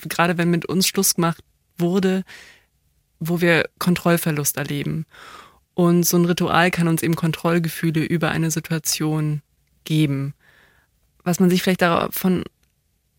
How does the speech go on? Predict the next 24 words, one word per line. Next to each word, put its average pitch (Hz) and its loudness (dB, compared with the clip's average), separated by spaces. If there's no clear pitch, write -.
abschauen 233 2
könnte, 233 0
ist - -2
etwas, - -4
was 175 -2
tatsächlich - -6
allgemein 175 -2
in 175 0
Trennungsphasen 180 -2
häufig 165 -4
hilft, 220 -2
dass - 0
man 185 2
versucht, 190 0
sich 180 0
auf 170 -4
das - -2
zu - -4
konzentrieren, 190 0
was 175 -4
in 180 2
der 175 0
eigenen 170 2
Macht 165 0